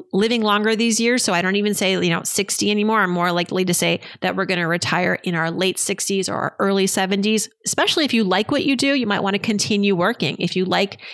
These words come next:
hanging out with people, you <laughs> might wanna continue working. But start with an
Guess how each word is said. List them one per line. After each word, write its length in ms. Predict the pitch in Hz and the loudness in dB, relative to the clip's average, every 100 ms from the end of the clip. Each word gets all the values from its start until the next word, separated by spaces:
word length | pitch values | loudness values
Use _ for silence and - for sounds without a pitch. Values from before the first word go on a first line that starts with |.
| - | -6
hanging 280 | 233 240 247 | -2 0 2
out 140 | 247 | 0
with 120 | 262 - | 0 -2
people, 400 | 175 - 175 - | -2 0 -4 -2
you 100 | 180 | 0
<laughs> 0 | |
might 220 | 202 202 | 0 0
wanna 200 | 226 208 | 0 0
continue 540 | - 220 208 214 202 208 | 0 0 0 0 0 2
working. 540 | 190 202 180 - - - | 2 0 -2 -4 -4 -4
But 100 | 202 | -2
start 300 | - 214 233 | 0 0 0
with 180 | 247 - - | 0 -4 -4
an 140 | 214 | -4